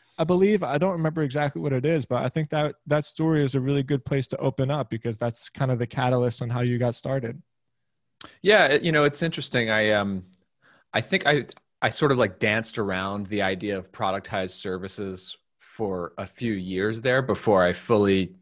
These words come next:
Speaker 2: even stumbled into, like, "Oh, this is a thing, and this is what, this is what's awesome about <laughs> ser-, service business." 'Cause, so the, I guess the brief backstory is I start, I come from a background as a freelance web designer, um,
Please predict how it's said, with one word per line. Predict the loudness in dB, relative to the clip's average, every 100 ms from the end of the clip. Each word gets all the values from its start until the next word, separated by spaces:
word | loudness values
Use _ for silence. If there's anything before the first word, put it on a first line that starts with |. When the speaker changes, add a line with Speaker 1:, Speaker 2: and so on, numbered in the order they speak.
| _
Speaker 2:
even | 0 0 0
stumbled | 0 0 2 2 2
into, | 0 0 -2
like, | 2
"Oh, | 4 6 6
this | 2 2
is | 2
a | 0
thing, | 2 2 4 2 -4 -10 _ -8
and | -6 -6 -8 _ _ 0
this | 0 0
is | -6 -10
what, | -2 2 2 0
this | -4 -4
is | -4 -2
what's | -2 2
awesome | 2 2 -2 -2
about | 0 0
<laughs> | -2
ser-, | -4 -4
service | -2 -2 -2 -8
business." | -10 -10 -14 -4
'Cause, | -4 -4 -14 -18 0
so | 6 6
the, | 8 6 2 -8 _ _ _ _ 0
I |
guess | 2 2
the | -2
brief | 2 4 4 2
backstory | 2 2 2 4 6 6
is | 4
I | 0
start, | 0 0 0 0
I | 0 2
come | 2
from | 0
a | 2
background | 2 2 2 0
as | -2
a | -6
freelance | -2 -2 -2 -6 -8 -12 -4
web | -4 -4
designer, | -6 -6 -4 -4 -6 -8 -14 _
um, | -14 -12 -12 -16